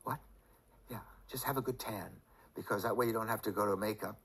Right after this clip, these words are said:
and so you can sleep a little longer. You don't have to go in so early. Also, take Fountain."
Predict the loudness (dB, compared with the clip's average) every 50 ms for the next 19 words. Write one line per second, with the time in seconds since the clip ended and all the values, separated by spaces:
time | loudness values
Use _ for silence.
0 | -20 -16 -12 -12 -8 -8 -8 -6 -6 -4 -4 -2 -2 -2 -2 -2 -2 -4 -4 -4
1 | -2 0 0 0 -2 -4 -8 -12 -12 -10 -8 -8 -8 -8 -6 -4 -2 -2 -2 -4
2 | -6 -8 -8 -8 -8 -8 -8 -10 -14 -20 -20 -20 -20 -20 -20 -20 -20 -20 -20 -20
3 | -20 _ _ -20 -20 -20 -20 -20 -20 -20 -12 2 6 6 6 6 6 2 0 0
4 | 2 2 2 2 4 4 4 4 4 4 0 -8 -12 -14